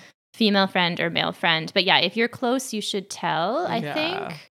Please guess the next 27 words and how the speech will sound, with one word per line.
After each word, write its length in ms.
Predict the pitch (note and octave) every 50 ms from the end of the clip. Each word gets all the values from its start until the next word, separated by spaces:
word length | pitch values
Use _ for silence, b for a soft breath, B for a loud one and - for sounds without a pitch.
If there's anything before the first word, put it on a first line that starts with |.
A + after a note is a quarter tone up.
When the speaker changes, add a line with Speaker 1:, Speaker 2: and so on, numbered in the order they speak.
| _
Speaker 2:
Yeah. 400 | - F3 E3 D3+ C#3+ A1+ - D3+ D#3
Speaker 1:
And 160 | G#3 G#3+ G#3+
then 140 | G3+ G3+ G#3 G3+
maybe 220 | G3 F#3 F#3 G#3
it'll 100 | F#3+ F#3
get 180 | F3+ F#3 - -
cleared 280 | - - G3+ F3+ F3 E3
up 160 | - - -
by 80 | F3
an 160 | E3+ E3+ E3+ -
open 260 | F3 E3+ - G3+ F#3 F3+
relationship. 580 | F3 E3+ - E3+ E3 E3 - G#3 - - C4 A3+
Like, 140 | A#3+ - -
I 140 | A3 A#3 C4+
had 300 | D#4 D4+ D#4 D4 C#4+ C#4
a 40 | C4+
situ-, 380 | C4+ - B3+ - - A#3+ G#3+ -
I 120 | G3+ G#3 G#3+
was 140 | A3 A3 A3+
on 320 | G#3 G3 G3+ F#3+ F3+ - - _ - _ -
Facebook 480 | - - F#3+ F#3 - - - F#3+ F#3 -
dating 520 | - E3+ E3 E3+ F#3 G#3 B3 C#4+ C#4+ C#4
and 120 | - - -
I 60 | C4+
Speaker 2:
Yeah. 40 | -
Speaker 1:
saw 760 | D3+ D3 C#3+ D3 F3+ F3 F3 E3+ E3+ E3+ F3 F3 F3 F3 E3+ - - _ _ _ _ _ _ - E3+
the 420 | F#3+ F#3 F3+ F3+ F3 E3 E3 -